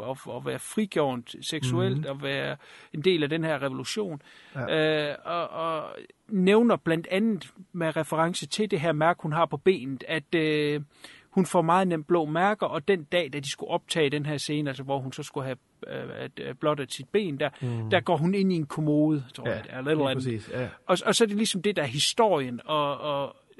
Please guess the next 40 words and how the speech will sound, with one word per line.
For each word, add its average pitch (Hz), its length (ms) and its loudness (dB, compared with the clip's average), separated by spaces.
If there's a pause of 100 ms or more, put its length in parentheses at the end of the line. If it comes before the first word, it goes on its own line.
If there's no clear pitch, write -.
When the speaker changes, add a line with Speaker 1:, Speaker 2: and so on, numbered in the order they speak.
(380)
Speaker 1:
så - 200 2
går 226 240 6
der 165 80 2
jo 160 40 0
så 208 160 -2 (100)
x - 120 -4
antal 170 300 -2
år, 190 200 2
jeg 151 80 0
tror, 190 140 0
det 160 100 0
er 165 40 -2
midt 196 180 -2
firserne 151 520 0
nu, 196 200 0 (400)
vendt 185 340 0
fuldstændig 202 560 2
imod, 160 480 0 (160)
øhm, 123 560 -10 (1400)
hvad 127 140 -4
hedder 131 140 -2
det, 120 480 -4
pornoindustrien. 180 800 2
Der 190 80 0
laver 190 240 4
hun 151 140 -2
så, 170 320 2
eller 139 140 -4
får 143 160 -2
s-, - 200 -10 (580)
skrevet 190 420 4
en 151 80 0
bog 170 200 0
sammen 151 220 0
med 135 100 -2
en, 131 260 -6
med 131 120 -8
en 131 240 -10 (320)
forfatter. 180 380 0 (920)
Øh, 120 420 -10